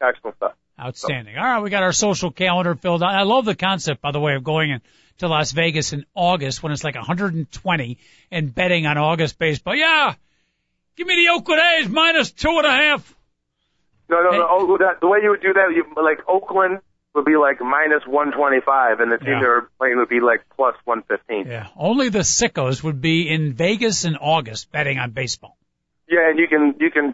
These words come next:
Speaker 1: go over and get Pete Rose's picks of the day if you want to. And I'm not kidding.
Speaker 2: <laughs>
Speaker 1: He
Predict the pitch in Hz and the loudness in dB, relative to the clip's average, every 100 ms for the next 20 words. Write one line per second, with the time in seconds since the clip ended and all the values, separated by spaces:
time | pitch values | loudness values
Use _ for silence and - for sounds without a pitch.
0 | - 175 170 160 156 147 143 151 - 170 | -4 0 2 4 2 2 2 -2 0 0
1 | 151 143 127 120 151 143 131 123 123 117 | 2 0 -2 -4 -2 -2 0 0 2 2
2 | 110 127 120 113 110 101 _ _ - 127 | 0 0 0 0 -2 -4 _ _ -6 -2
3 | 127 123 - 123 98 - _ - - | 0 0 0 0 -2 -6 _ -18 -16